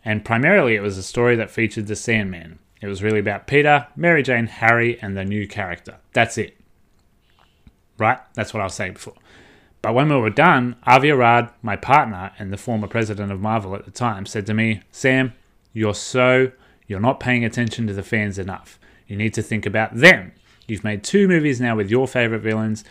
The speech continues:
and now you're about to make another one with your favorite villains. Uh, the fans love Venom. He's the fan favorite.'" Right?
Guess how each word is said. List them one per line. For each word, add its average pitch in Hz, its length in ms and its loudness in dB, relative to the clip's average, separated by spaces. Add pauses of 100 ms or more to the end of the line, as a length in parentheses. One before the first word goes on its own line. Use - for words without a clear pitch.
(180)
and 101 100 -10
now 123 120 0
you're 135 140 4
about 117 260 0
to 113 80 -6
make 110 200 -2
another 104 240 -4
one 104 160 -4
with 95 140 -6
your 98 200 -4
favorite 95 360 -8
villains. - 480 -6 (600)
Uh, 101 200 -2
the 101 80 -8
fans 156 260 4
love 127 200 4
Venom. 123 320 0 (220)
He's 135 280 4
the 117 80 -6
fan 104 280 -6
favorite.'" - 320 -16 (1500)
Right? 117 240 2